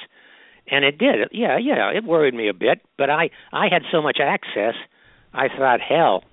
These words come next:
uh, let somebody else go ahead and write." They, they didn't have my access, so I, I'll have more of the story. By the way, everybody told me that, uh,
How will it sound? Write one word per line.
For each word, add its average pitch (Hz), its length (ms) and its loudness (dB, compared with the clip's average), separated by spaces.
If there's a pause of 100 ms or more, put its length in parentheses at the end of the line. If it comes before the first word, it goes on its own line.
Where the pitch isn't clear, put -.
(880)
uh, 110 240 -8
let 156 300 -8
somebody 147 300 0
else 143 160 2 (240)
go 143 160 0
ahead 139 180 -2
and 117 140 -8
write." 131 260 2
They, 120 140 -2
they 127 180 0
didn't 147 180 -2
have 135 140 -2
my 113 320 -2
access, 85 360 -10 (640)
so 113 140 0
I, 123 200 2
I'll 143 180 2
have 127 200 0
more 127 220 -2
of 98 80 -4
the 90 80 -10 (100)
story. 120 360 -2 (560)
By 151 220 2
the 143 100 -2
way, 143 280 0
everybody 131 340 0
told 147 240 -4
me 131 140 -4
that, 110 340 -4
uh, 98 280 -2